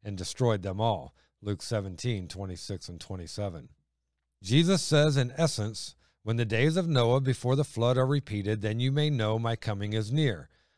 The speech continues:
All we need to do, therefore, is acquaint ourselves with the brief record of these pre-flood days in Genesis four, five, and six.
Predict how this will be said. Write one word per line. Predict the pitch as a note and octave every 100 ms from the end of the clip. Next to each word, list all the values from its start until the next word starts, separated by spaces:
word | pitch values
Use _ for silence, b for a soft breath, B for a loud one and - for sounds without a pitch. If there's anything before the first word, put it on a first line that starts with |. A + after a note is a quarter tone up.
| _
All | - A#2+
we | E3+
need | F3 D#3
to | B2+
do, | A#2 E3+ C3
therefore, | A2+ G#2 A2 A#2
is | G#2+
acquaint | G#2+ - D#3 A#2+
ourselves | G2+ - A2 G2+
with | G2+
the | G#2+
brief | E2+ A2+ A#2 G#2
record | A#2+ - G#2
of | F#2+
these | G2+ G2+
pre-flood | - - B2 - A#2+ G#2+ F#2+
days | A2+ A#2 G2+
in | G2+ F#2+
Genesis | G2+ A2 G2 G2+
four, | - A2 G#2
five, | - G#2 F#2+ E2+
and | D#2+
six. | - G#2 D2+ -